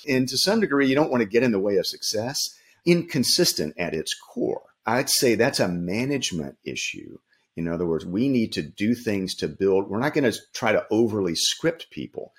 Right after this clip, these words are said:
but at the same time, we need to somehow, whether it be through playbooks and guides and training and coaching, to build more consistency, not only across our selling team, but from sales and marketing, and sales and marketing and product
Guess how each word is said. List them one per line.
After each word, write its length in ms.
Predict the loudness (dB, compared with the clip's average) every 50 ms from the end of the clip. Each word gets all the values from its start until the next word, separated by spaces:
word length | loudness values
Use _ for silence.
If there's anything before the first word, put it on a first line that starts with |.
| _ _ _ _ -6
but 120 | -4 -4
at 80 | -2 0
the 60 | 0
same 340 | 0 0 0 0 -2 -4 -4
time, 480 | -4 -4 -4 -2 -2 -2 -2 -4 -4
we 160 | -4 -2 -2 0
need 240 | 0 0 -2 -2
to 100 | -4 -4
somehow, 520 | -2 -2 -2 -2 -4 -4 -2 -2 -2 -2 -2
whether 280 | 0 0 0 0 0
it 100 | -2 -4
be 120 | -4 -8 -8
through 180 | -8 -10 -14
playbooks 460 | -10 -2 0 0 2 2 0 -2 -2 -8
and 260 | -8 -8 -10 -12 -10
guides 400 | -6 -4 -4 -2 -2 -4 -4 -6
and 100 | -12 -12
training 540 | -8 -6 -2 -2 0 0 0 -2 -2 -2 -4
and 180 | -6 -8 -12 -14 _ -20 _ _ _ _ -14
coaching, 640 | -2 0 0 0 0 0 -2 0 0 -2 -2 -4 -6 _ _ _ _ _ -2
to 140 | -2 -2
build 420 | 0 0 2 2 2 4 2 0 -2
more 160 | -2 -2 -2
consistency, 920 | -2 -4 -6 -4 -2 0 0 0 0 0 -2 -4 -6 -6 -6 -6 -6 -10 -10 _
not 260 | -4 -2 2 4 6 6
only 220 | 6 6 6 6
across 600 | 4 2 2 -2 0 2 2 2 2 2 0 -4
our 400 | -2 -2 0 0 0 -2 -2 -6 -6
selling 340 | -4 -2 0 0 0 0 -2
team, 460 | -2 -4 -4 -4 -6 -6 -8 -10 -14 _ _ _ -20 _ _
but 300 | 0 2 2 2 2 0 _ _
from 480 | -8 -6 -4 -2 -2 -2 -4 -6 -8 _ _
sales 360 | -12 -6 -2 -2 -2 0 -2 -2
and 120 | -2 -2
marketing, 500 | 0 -2 -2 -2 -6 -10 -10 -12 -16 _ _ _ _ _ _ _ -16
and 120 | -10 -8
sales 280 | -2 0 0 0 0 -2
and 80 | -6
marketing 380 | -8 -6 -8 -8 -8 -8 -10 -8
and 140 | -10 -14 _
product 540 | -10 -8 -6 -4 -4 -4 -6 -8 -10 -18